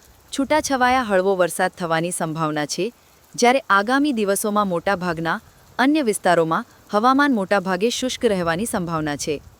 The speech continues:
ગયા સોમવારે રાત્રે સીકરમાં સૌથી ઓછું લઘુત્તમ તાપમાન છ પોઇન્ટ પાંચ ડિગ્રી સેલ્સિયસ નોંધાયું હતું. આજે છવ્વીસ નવેમ્બરથી દિલ્હીમાં તાપમાનમાં વધુ ઘટાડો થશે.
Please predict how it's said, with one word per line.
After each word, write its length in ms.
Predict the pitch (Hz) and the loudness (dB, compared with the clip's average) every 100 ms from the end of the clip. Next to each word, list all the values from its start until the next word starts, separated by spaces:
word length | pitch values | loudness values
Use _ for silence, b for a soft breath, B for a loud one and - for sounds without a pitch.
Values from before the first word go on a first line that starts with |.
| _ _ _ _ - - 170 | _ _ _ _ -20 -20 2
ગયા 220 | 240 294 | 2 2
સોમવારે 500 | - 226 226 220 208 | 0 0 2 2 4
રાત્રે 440 | 170 151 175 208 b b b - | 2 0 -2 -4 b b b -6
સીકરમાં 460 | 262 - 269 269 | -2 2 2 2
સૌથી 420 | 285 233 233 - 302 | 0 0 0 -2 -2
ઓછું 300 | 190 185 220 | 0 0 0
લઘુત્તમ 460 | 190 160 175 - 180 | 2 2 0 -2 -2
તાપમાન 520 | 165 151 - 160 214 - _ _ - | -2 -4 -2 -2 -4 -10 _ _ -2
છ 100 | 285 | 0
પોઇન્ટ 360 | 302 277 285 - | 2 2 -2 0
પાંચ 280 | 190 190 | 0 0
ડિગ્રી 260 | 170 160 180 | -4 -2 -4
સેલ્સિયસ 520 | - 160 151 202 233 | 0 0 0 -2 -2
નોંધાયું 420 | 220 170 165 151 | -2 -2 0 0
હતું. 320 | 156 - 143 - - _ _ _ _ - _ _ | -2 -6 -8 -8 -20 _ _ _ _ -20 _ _
આજે 240 | 220 240 | -4 -2
છવ્વીસ 420 | 320 233 208 294 - | -4 -4 -2 -4 -4
નવેમ્બરથી 640 | 214 196 185 175 - 208 b b _ | -2 0 2 0 0 -8 b b _
દિલ્હીમાં 440 | 180 220 269 285 294 | -2 0 0 0 0
તાપમાનમાં 640 | 214 185 196 185 202 208 | 0 -2 -2 -4 -2 0
વધુ 240 | 175 214 | 0 0
ઘટાડો 400 | 208 185 160 151 | -2 -2 0 0
થશે. 420 | 147 156 - 139 | -4 -8 -6 -6